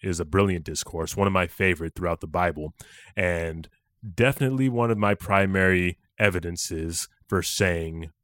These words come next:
for why Jesus would say Black Lives Matter. But, like, just being able to take a brief moment to skim those chapters and just see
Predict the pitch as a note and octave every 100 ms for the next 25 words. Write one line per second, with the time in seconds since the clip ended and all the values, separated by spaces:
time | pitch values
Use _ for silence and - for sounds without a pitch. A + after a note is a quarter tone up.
0 | _ - F#2+ F2+ F#2+ G2 F2 E2 D2+ E2+
1 | - - F2+ F2+ D#2+ E2+ E2 E2+ D#2+ D#2+
2 | E2 D#2 F2 F#2+ _ - - - _ _
3 | G2+ F#2+ F#2+ F2 F2 - _ _ _ _
4 | _ _ _ _ A#2+ A#2 B2+ B2 A#2 G#2
5 | - A2 F#2 D#2+ A#2 B2+ G#2+ G2 G2 -
6 | - - G#2 G2+ G#2 - G2 F2+ - F#2
7 | F2 F2 E2+ F2 - - G#2 G2+ G2 F#2+